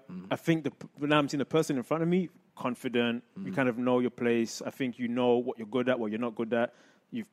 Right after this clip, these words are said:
Speaker 2: proven yourself in England, which
Speaker 1: Mm-hmm.
Speaker 2: is probably, I would say, the toughest league to adapt to and
Speaker 1: Yeah.
Speaker 2: be consistent, even
Speaker 1: Yeah.
Speaker 2: as a defender, right back. Um,
Speaker 1: Yeah.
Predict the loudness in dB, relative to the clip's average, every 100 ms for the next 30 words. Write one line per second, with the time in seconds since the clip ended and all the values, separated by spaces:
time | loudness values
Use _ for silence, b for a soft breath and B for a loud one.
0 | -6 0 2 2 -4 -2 0 0 -2 -2
1 | -2 -2 -2 -4 -6 -6 -4 -4 -6 -12
2 | _ _ 0 4 6 6 6 4 0 -2
3 | -6 -2 0 0 -2 0 0 0 -2 2
4 | 0 0 -10 -8 -6 0 0 0 -4 -8
5 | -8 -8 -6 -6 -6 -6 -4 0 0 0
6 | -2 -2 -2 0 2 0 0 -4 -6 -2
7 | 0 0